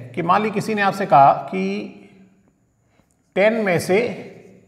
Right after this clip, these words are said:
टू को हमें क्या करना है? माइनस करना है। तो टेन में से टू माइनस करते हैं तो कितना आता है? एट। अच्छा, अगर टेन में से टू माइनस करना था, यानी जिसे माइनस करना था,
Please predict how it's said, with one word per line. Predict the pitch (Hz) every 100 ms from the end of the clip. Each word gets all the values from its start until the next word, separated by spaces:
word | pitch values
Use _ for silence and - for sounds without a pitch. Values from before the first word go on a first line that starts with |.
| _ _ _ _
टू | 202 220
को | 196
हमें | 151 151
क्या | 196
करना | 220 202
है? | 160
माइनस | 143 190 -
करना | 202 196
है। | 190 - - _ _ _ _ _ _ _ -
तो | 151 -
टेन | 208
में | 233 240
से | 226
टू | 208 226
माइनस | 208 190 214
करते | 214 202 214
हैं |
तो | 208
कितना | 208 214 226
आता | 156 -
है? | 107 - - 202
एट। | 254 - - - _ _ _ _ _ _ _ _ _ _ _ _ -
अच्छा, | 165 262
अगर | 269
टेन | 208 226 262
में | 269
से | 254
टू | 254 254
माइनस | 202 190 254
करना | - 165 147
था, | 117 101 - - -
यानी | 180 208
जिसे | 190 233
माइनस | 226 175 233 -
करना | 175 139 123
था, | 202